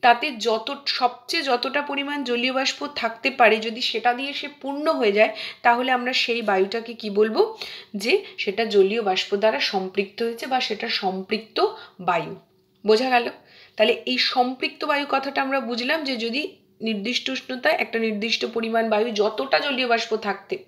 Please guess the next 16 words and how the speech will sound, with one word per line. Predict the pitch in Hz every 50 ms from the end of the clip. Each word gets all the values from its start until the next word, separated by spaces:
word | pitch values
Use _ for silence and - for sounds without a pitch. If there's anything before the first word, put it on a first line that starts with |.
| _ _ _
থাকা | - 214 208 208 214
দরকার | 208 202 180 185 185 - 175 180 - - - - - - -
ততটা | 233 226 226 233 247 240 240
দ্বারা | 240 240 226 226
পূর্ণ | 226 - - 285 294 294 294 262 233
হয়ে | 220 196
যায় | 196 233 254 -
তখন | 208 190 - 214 208
আমরা | 202 196 202 196
বলবো | 190 190 190 185 185 196 202
কি? | 196 - 359 381 - - - - - - -
যে | 196 196 233 302 381 - - - - - -
সেই | - - 214 214
বায়ুটা | 208 196 190 190 196 196 - 349 466 - - - _ _ _ _ _ _ _ _ _ _ _ _ _
সম্পৃক্ত | - - 285 254 247 220 220 214 - - -
বায়ু। | 160 - - -